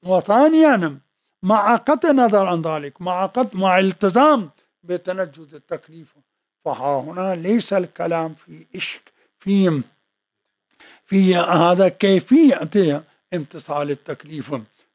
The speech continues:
بل كلام في أصل التكليف، لأن التكليف بالوضوء موقوف على وجود الماء، والتكليف بالتيمم موقوف على فقدان الماء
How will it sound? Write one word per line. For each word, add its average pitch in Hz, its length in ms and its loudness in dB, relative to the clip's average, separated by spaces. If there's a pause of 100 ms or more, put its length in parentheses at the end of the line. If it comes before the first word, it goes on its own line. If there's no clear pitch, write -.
بل 143 380 -4
كلام 156 500 -2
في 226 300 -4 (140)
أصل 285 300 0
التكليف، 165 720 -2 (600)
لأن 160 520 -2
التكليف 170 640 -6
بالوضوء 143 840 -2 (400)
موقوف 160 540 0
على 143 360 -4
وجود 143 440 -12
الماء، 185 540 0 (360)
والتكليف 170 720 -4
بالتيمم 151 800 -4 (340)
موقوف 151 600 -4 (800)
على 151 440 0
فقدان 170 540 -4
الماء 143 400 -4